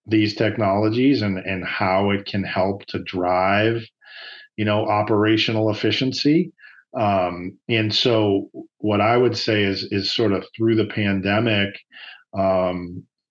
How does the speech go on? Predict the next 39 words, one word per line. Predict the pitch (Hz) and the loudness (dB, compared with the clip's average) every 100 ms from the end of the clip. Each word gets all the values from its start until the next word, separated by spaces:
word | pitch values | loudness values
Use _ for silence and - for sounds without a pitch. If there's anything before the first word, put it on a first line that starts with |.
| _ | _
you, | 101 107 104 - - _ - | -4 -2 -2 -4 -14 _ -12
it, | 143 - - - | -10 -10 -14 -6
it | 123 120 - 113 107 | 0 0 2 0 0
helped, | 131 123 123 - - 110 | 2 0 0 -10 -6 -2
uh, | 110 107 | -2 -2
many | 107 110 113 117 110 | -2 0 2 0 0
companies | 117 110 113 107 101 | 0 0 0 0 2
out | 101 101 | 0 0
there | 104 | 0
sort | 98 120 104 | 2 2 2
of | 95 95 - | 0 -4 -4
kind | 131 113 | 0 0
of | |
rethink | 98 120 135 127 - - 131 113 98 | 0 2 2 2 -2 -2 0 0 -2
how | - - 110 104 101 101 95 - - - - - | -4 0 2 4 4 2 0 -4 -16 -20 -20 -4
they | 107 101 | 0 2
evaluate | 95 98 101 98 98 95 92 85 | 2 2 4 4 2 2 -2 -2
some | 107 98 | -2 -2
of | 92 | 0
these, | 92 90 87 - - - | 0 0 -2 -4 -6 -4
uh, | 98 90 90 - | -2 0 -2 -2
technology | 107 104 98 90 95 87 90 | -4 -2 -2 -2 -2 -4 -6
investments. | 87 87 85 - 92 85 82 - | -6 -6 -4 -4 -6 -8 -10 -8
And, | 90 87 - - - - - | -6 -8 -12 -16 -16 -16 -12
you | 107 | -6
know, | 92 92 | -2 -2
it's | 98 - | -2 -2
no | 113 107 | 0 2
longer | 107 104 104 104 95 | 4 2 0 0 -2
kind | - 104 | 0 0
of | 92 | 0
a | 92 87 | -2 -2
nice | 90 95 104 - | -2 0 0 0
to | 123 | 0
have, | 120 127 139 170 180 - _ _ _ _ | 2 2 4 2 0 -4 _ _ _ _
but | 110 98 | -4 0
more | 101 101 101 | 0 2 2
of | 95 95 | 0 0
a, | 90 87 | 0 -2